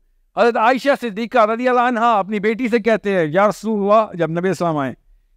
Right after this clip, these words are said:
कि, आ, आयशा से, हजरत आयशा से कहते हैं कि अल्लाह के रसूल आए, खड़ी हो जाए। ठीक है,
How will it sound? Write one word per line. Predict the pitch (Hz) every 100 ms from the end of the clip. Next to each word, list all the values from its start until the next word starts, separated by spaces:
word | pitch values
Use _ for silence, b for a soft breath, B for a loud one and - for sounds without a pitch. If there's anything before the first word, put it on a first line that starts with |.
| -
कि, |
आ, | 220 196 185 170 175
आयशा | 185 190 226
से, | 196
हजरत | 170 175
आयशा | 185 196
से | 190
कहते | 185 208 214
हैं | 247
कि | 226
अल्लाह | 233 - - 196 240
के | 202
रसूल | 214 175 233 233
आए, | 247
खड़ी | 247 214 240
हो | 208
जाए। | 190 170 _ _ _ _ _ _ _ _ _ _ _ _ _ _ _ _ -
ठीक | 180
है, | 226 247